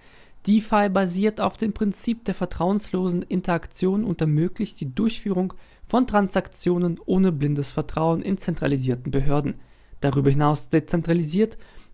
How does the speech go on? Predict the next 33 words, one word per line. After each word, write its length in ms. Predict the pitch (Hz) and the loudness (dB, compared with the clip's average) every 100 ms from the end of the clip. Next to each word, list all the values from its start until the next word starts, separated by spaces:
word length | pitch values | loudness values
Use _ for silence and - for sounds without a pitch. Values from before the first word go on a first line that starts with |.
| - | -4
DeFi 380 | 214 226 220 226 | 2 2 2 0
die 140 | 196 240 | 0 -2
Verwaltung 560 | 220 147 160 190 190 | -2 0 0 2 -2
von 180 | - 175 | 0 -2
Finanzdienstleistungen 1300 | - 160 202 220 - 180 - 190 180 - 180 185 175 - - | -2 0 0 0 -4 -4 -2 -2 -2 -2 0 0 -2 -8 -4
und 240 | 190 - | -4 0
macht 320 | 160 180 - - | 0 -2 -4 -10
sie 120 | - | -6
unabhängig 760 | - 208 143 - 135 131 127 | 0 2 2 2 2 0 -4
von 180 | - 135 | -4 -2
bestimmten 560 | 135 - 151 147 - 151 | -2 -2 -2 -2 -4 -2
Gerichtsbarkeiten, 1000 | 139 160 - - 151 - 147 139 - 135 - - - | 0 0 -4 -4 -4 -2 0 0 -2 -6 -8 -14 -2
was 220 | - 208 | 0 2
ein 160 | 190 | 0
globales 580 | 143 196 190 143 - - | 2 2 4 2 0 -4
und 180 | 151 139 | -8 -2
grenzenloses 720 | 151 170 170 180 175 175 175 | 4 4 4 0 0 0 -4
Finanzökosystem 1300 | - 165 131 123 - - 135 135 131 127 - 127 - | -4 -2 0 -2 -6 -4 -4 -2 -4 -6 -8 -10 -8
ermöglicht. 720 | 139 143 147 143 131 - - - - _ _ _ _ _ _ _ _ _ _ - | -4 0 0 -2 -8 -10 -14 -20 -20 _ _ _ _ _ _ _ _ _ _ -2
Deeper 280 | 240 285 247 | 0 2 0
Finance 580 | - 185 214 214 202 - | 0 2 2 2 -2 -6
startet 500 | - 160 180 175 156 | -6 -4 -4 -4 -2
wieder 360 | 147 160 - | 0 0 0
überarbeitet 880 | 156 139 226 165 190 180 185 180 - | -4 -2 0 0 0 0 -2 -4 -4
und 380 | 196 208 - - | 0 0 0 -4
auf 220 | 160 - | -4 -4
den 180 | - 151 | -4 -2
neuesten 420 | 139 139 - - | 0 -2 -4 -8
Shimmer 360 | - 165 151 160 | -4 0 0 0
I 180 | 156 135 | -2 0
W 160 | 135 | 0
M 240 | 139 139 - | 0 -2 2
Testnet. 580 | 180 175 - - - | 4 4 -2 -6 -6